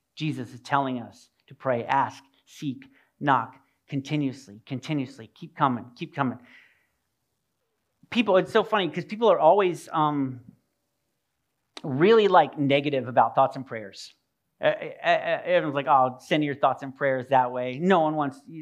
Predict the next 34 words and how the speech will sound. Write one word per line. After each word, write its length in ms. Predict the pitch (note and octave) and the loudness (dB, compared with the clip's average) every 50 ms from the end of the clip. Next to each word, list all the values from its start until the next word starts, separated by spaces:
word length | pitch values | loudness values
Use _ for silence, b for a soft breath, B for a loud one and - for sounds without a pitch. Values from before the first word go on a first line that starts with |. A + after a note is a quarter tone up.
| D#3 _ | 2 _
thoughts 240 | F3 D#3+ D3+ D3+ - | 6 6 6 6 0
and 120 | D#3 D3 | -12 -4
prayers. 340 | - F#3 D#3+ D#3 D#3+ D#3 C3+ | 0 2 2 2 2 0 -6
Do 240 | C3 - G#3+ G#3 F3+ | -4 -2 -2 -2 0
something. 320 | - F3 D#3 C3+ D3+ D#3 | 0 0 0 0 -2 -4
We 100 | F3+ G3+ | -4 0
want 220 | G3 G3 F3+ D3+ | 2 2 2 2
action. 520 | F3+ F3 E3+ F3 - - F#3 D#3+ C3+ B2+ B B B B B B | 2 0 0 0 -4 -4 -4 -4 -4 -4 B B B B B B
No 160 | B G3 A#3 A#3+ | B 4 4 6
more 160 | A#3 A#3+ A3 | 6 4 6
thoughts 300 | - B3 C#4 C#4+ C#4+ - | 8 8 8 8 6 0
and 100 | G3+ E3+ | -8 0
prayers." 420 | - G#3+ G3 F3 D#3 C#3+ B2 - B B B B B B | 2 4 4 4 4 0 -2 -8 B B B B B B
And 120 | - E3+ G3 | 2 4 4
then 220 | A3 A3 G#3 E3+ C#3+ _ | 4 4 2 -2 -4 _
Damar 280 | - F3+ G3 A3 A#3+ A#3+ | 6 10 10 10 10 8
Hamlin, 560 | G#3+ A#3 C4 B3+ C4+ C4 A3+ F#3+ E3+ E3 F3+ | 2 0 2 2 2 4 4 4 4 2 0
if 100 | F3+ D#3+ | -2 -6
you 60 | D#3+ | -2
don't 180 | D3 D3+ E3 E3 | -2 -2 -2 0
know, 260 | D3+ C#3 C#3+ D3+ E3 E3 | -2 -2 -2 -2 -4 -6
he's 160 | D#3 D3 D3 | -8 -8 -8
a 60 | F3 | -10
Bills 280 | E3 C#3+ D3 C3+ C3+ C3 | -4 -2 -2 -2 -2 -4
player 320 | - - C#3 C3 C3 D3 | -2 -2 0 0 0 0
who 120 | D3+ D#3+ E3+ | -2 -6 2
got 240 | D#3 D#3 D3 - G2+ | 2 2 2 2 -2
hurt 280 | C#3+ C3 C3 C#3+ B2+ | -4 -4 -4 -4 -6
and 80 | D3 C3+ | -4 -4
almost 300 | C3 C3+ C#3+ D3 C#3+ - | -4 -2 -2 -6 0 2
died 280 | D3 C#3 C3 B2+ B2+ | 4 4 4 4 0
on 180 | - D3 C#3+ C#3 | -2 -4 -4 -4
the 80 | D3+ D3 | -6 -8
field. 380 | - D3+ C#3+ C#3 C3+ C#3 C#3 | -8 -4 -4 -4 -4 -4 -8